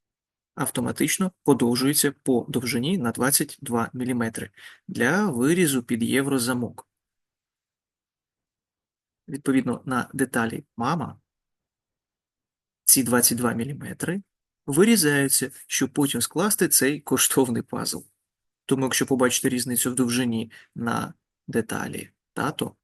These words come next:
в двадцять два міліметри, то не хвилюйтеся,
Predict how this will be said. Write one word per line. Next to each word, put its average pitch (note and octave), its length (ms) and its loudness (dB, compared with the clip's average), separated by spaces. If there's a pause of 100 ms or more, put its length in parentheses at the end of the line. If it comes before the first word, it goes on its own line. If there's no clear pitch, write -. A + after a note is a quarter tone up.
в B2+ 100 0
двадцять A#2+ 300 2
два A#2 120 0
міліметри, C3+ 440 -2 (320)
то C4 280 0
не G3+ 120 0
хвилюйтеся, C3+ 580 0